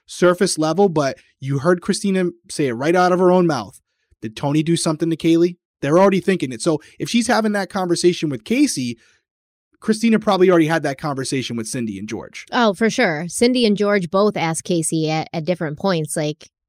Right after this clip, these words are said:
Speaker 2: you know, I think Cindy asked Casey, like, "Did Ton-, did Kay-, did Kaylee ever spend the night at Tony's?" And Casey was like, "No."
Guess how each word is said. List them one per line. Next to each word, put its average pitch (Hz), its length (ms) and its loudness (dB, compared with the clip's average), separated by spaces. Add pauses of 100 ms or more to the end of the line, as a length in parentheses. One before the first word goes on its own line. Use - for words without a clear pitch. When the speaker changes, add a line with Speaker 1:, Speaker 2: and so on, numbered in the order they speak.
(160)
Speaker 2:
you 180 120 -6
know, 147 240 -8
I 175 80 -6
think 190 180 -6
Cindy 180 380 0
asked 165 240 -6
Casey, 165 300 -4
like, 147 200 -8
"Did 156 140 -10
Ton-, 180 320 -4
did 170 180 -2
Kay-, 175 220 -2
did 175 180 -6
Kaylee 180 280 0
ever 160 120 -4
spend 151 240 -8
the 135 60 -10
night 208 320 0
at 185 140 -2
Tony's?" 202 560 -2
And 160 120 -6
Casey 170 320 -6
was 131 120 -8
like, 190 120 -14
"No." 175 460 0